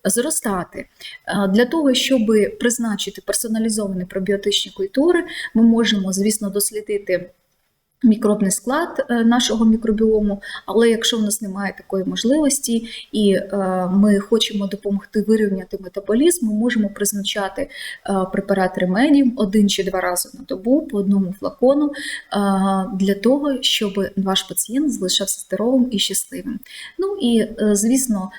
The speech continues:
якщо ми правильно підібрали пробіотичні культури, то,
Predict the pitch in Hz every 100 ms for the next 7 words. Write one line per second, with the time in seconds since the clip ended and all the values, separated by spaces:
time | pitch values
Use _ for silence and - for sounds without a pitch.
0 | - - 196 202 202 240 208 208 208 196
1 | 180 180 185 196 196 185 175 175 175 190
2 | 185 - 196 240 247 370 359 285 254 247
3 | 226 202